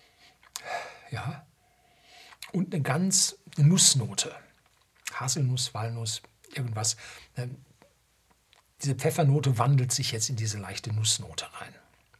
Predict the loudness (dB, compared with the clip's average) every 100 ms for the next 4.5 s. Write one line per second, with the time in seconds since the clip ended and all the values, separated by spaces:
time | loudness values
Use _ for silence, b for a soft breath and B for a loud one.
0 | _ _ -6 -4 -2 -2 -2 -4 -6 -8
1 | -10 -10 -10 -10 -6 -4 -4 -8 -14 B
2 | B B -12 -6 -6 -6 -16 -18 B B
3 | B B -10 0 2 2 -4 -8 -10 -12
4 | -16 -16 -16 -16 -16